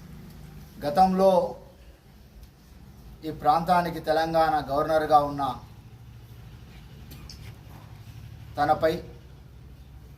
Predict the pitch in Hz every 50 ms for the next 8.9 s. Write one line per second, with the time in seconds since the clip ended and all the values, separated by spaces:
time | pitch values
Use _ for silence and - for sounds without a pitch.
0 | - - - - - - - - - - - - - - 151 165 170 165 - -
1 | 190 170 156 156 151 147 - 160 156 147 143 - - 143 135 - - 160 156 -
2 | - - - - - 120 135 135 151 156 160 156 156 151 143 139 - - 139 139
3 | - 143 139 135 127 120 117 - - - - - - 131 131 - - 127 127 131
4 | 127 120 135 147 - - - - - - - - - - - - - - - -
5 | - - - - - - - - - - - - - - - 143 165 180 185 180
6 | 190 190 185 180 175 - - - 151 160 160 156 156 160 175 180 175 185 185 180
7 | 170 170 165 170 170 165 - 160 165 175 170 170 175 175 175 170 165 160 160 -
8 | - - - - 147 156 165 170 170 170 165 160 170 175 175 175 -